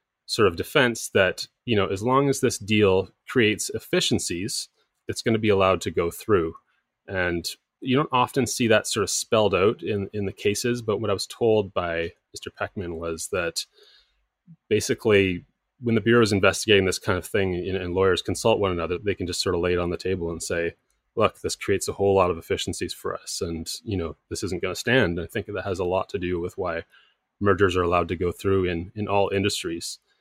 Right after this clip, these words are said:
I mean, the other really big sort of standout thing as far as, uh, international, um, competition law people, you know, when they're looking at Canada,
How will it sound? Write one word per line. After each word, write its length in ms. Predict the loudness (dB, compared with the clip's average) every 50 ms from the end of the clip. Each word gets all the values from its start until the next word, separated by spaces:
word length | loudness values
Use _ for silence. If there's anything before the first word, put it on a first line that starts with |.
| _ _ _ _ _ -2
I 40 | 0
mean, 200 | 2 2 2 4
the 100 | 4 4
other 240 | 6 6 4 4 2
really 400 | 2 -2 0 0 2 2 0 0
big 340 | 0 0 -2 -2 -2 -6
sort 260 | -8 -4 -2 -2 -2 -2
of 180 | -4 -6 -6
standout 600 | -8 -10 -4 0 2 4 4 4 4 2 2 0
thing 440 | 0 2 2 2 2 2 -2 -4 -8 -12 _ _ _ _ _ _ _ _ -8
as 100 | -6 -2
far 240 | 0 2 2 4
as, 260 | 2 0 0 -4 -6 -6
uh, 40 | -4
international, 960 | -4 -6 -4 -4 -4 -2 -2 -2 -2 -2 -2 -4 -4 -2 -2 -2 -2 -2 -2 -4
um, 340 | -4 -6 -6 -6 -8 -10 -14 _ _
competition 640 | _ -8 -8 -8 -8 -8 -8 -8 -6 -6 -6 -6 -6
law 340 | -6 -6 -4 -6 -6 -8 -10 _ _ _ _ _ _ _
people, 460 | -10 -8 -6 -6 -6 -6 -6 -8 -10 _ _ _ _ _ _ _ _ _ _
you 120 | -6 -6
know, 40 | -6
when 160 | -4 -4 -6
they're 100 | -6 -4
looking 340 | -2 -4 -2 0 0 0 0
at 160 | -2 -6 -8
Canada, 520 | -2 0 2 4 4 4 4 2 2 -2